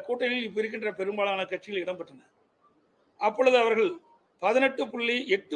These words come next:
பூஜ்ஜியம் வாக்குகள் பெற்றார்கள். ரெண்டாயிரத்தி இருபத்தி நாலுல இப்பொழுது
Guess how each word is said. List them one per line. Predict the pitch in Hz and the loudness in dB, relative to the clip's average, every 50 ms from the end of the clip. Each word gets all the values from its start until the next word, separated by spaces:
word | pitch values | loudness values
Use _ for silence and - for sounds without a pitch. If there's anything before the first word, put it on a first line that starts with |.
| 262 | -8
பூஜ்ஜியம் | 240 240 240 196 214 196 175 190 | -6 -8 -8 -8 -8 -2 0 2
வாக்குகள் | 220 233 - - 214 247 247 - | 2 2 0 -2 -4 -4 -4 -4
பெற்றார்கள். | 185 170 - 180 165 151 - - _ _ _ _ _ _ _ _ _ _ _ _ _ _ _ _ _ _ _ _ _ _ _ _ _ _ _ _ _ _ _ _ _ _ _ | -8 -10 -6 -6 -8 -8 -8 -12 _ _ _ _ _ _ _ _ _ _ _ _ _ _ _ _ _ _ _ _ _ _ _ _ _ _ _ _ _ _ _ _ _ _ _
ரெண்டாயிரத்தி | 160 180 214 247 240 262 269 269 262 247 240 240 240 - 254 262 269 262 233 - _ _ _ _ _ _ _ _ _ _ _ _ - | -6 -6 0 4 8 8 10 10 8 8 4 2 0 0 0 0 0 0 -4 -10 _ _ _ _ _ _ _ _ _ _ _ _ 0
இருபத்தி | 202 240 277 277 285 277 277 262 220 208 | 6 8 8 8 8 6 2 -2 -2 0
நாலுல | 214 214 214 196 170 151 - - _ _ _ _ _ _ _ _ _ _ _ _ _ _ _ _ _ _ _ _ _ 202 | 2 2 2 0 -2 -4 -8 -14 _ _ _ _ _ _ _ _ _ _ _ _ _ _ _ _ _ _ _ _ _ -6
இப்பொழுது | 220 247 - - 269 262 269 254 247 214 | -6 -4 4 6 8 8 8 8 6 4